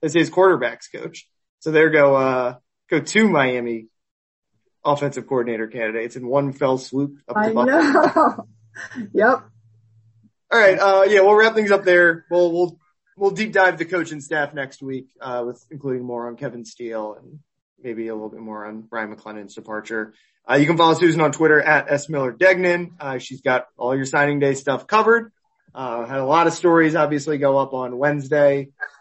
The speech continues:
Speaker 1: Um, honestly, a lot of stories all week across the entire newspaper between signing day, N H L All-Star games this weekend.
Speaker 2: Oh, yeah.
Speaker 1: Obviously, the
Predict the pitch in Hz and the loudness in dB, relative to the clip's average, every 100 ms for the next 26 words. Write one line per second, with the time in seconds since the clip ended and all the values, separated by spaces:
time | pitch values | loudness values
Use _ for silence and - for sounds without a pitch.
0 | _ - 117 110 104 110 _ _ _ _ | _ -12 -8 -10 -12 -20 _ _ _ _
1 | _ - 147 143 123 117 113 107 123 110 | _ -6 -4 -2 -2 -2 -2 -4 -6 -6
2 | 107 107 107 104 - - - 113 110 113 | -6 -6 -6 -10 -14 -20 -10 -8 -8 -8
3 | 110 117 117 120 110 110 110 131 127 170 | -6 -8 -10 -6 -6 -6 -10 -8 -6 -6
4 | 170 180 143 131 123 - 120 123 120 120 | -8 -10 -8 -8 -6 -2 -2 -2 -2 -2
5 | 120 120 120 120 117 127 127 113 120 123 | 0 0 0 -2 -4 -6 -6 -4 -4 -6
6 | 131 127 117 120 117 110 127 123 123 117 | -4 -4 -4 -8 -10 -10 -8 -6 -4 -2
7 | 113 123 131 - 135 139 131 | -2 -2 -6 -6 -4 -2 -4